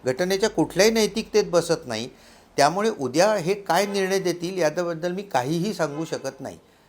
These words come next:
कायद्याप्रमाणे मी अखंड सांगत आलो आहे की सुप्रीम कोर्टाने हे डिक्लेअर करायला पाहिजे होतं की दोन तृतीयांश लोक एकाच वेळी जावे लागतात. ते सोळाच जर का गेले असतील तर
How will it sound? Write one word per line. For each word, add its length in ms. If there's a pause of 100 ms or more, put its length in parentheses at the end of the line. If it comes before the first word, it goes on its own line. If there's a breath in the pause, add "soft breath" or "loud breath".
(380 soft breath)
कायद्याप्रमाणे 800
मी 260 (200)
अखंड 380
सांगत 400
आलो 180
आहे 80
की 400
सुप्रीम 400
कोर्टाने 360
हे 80
डिक्लेअर 380
करायला 280
पाहिजे 260
होतं 240
की 160
दोन 280
तृतीयांश 440
लोक 200 (140)
एकाच 400
वेळी 160
जावे 280
लागतात. 280 (400 loud breath)
ते 100
सोळाच 360
जर 180
का 140
गेले 240
असतील 420
तर 40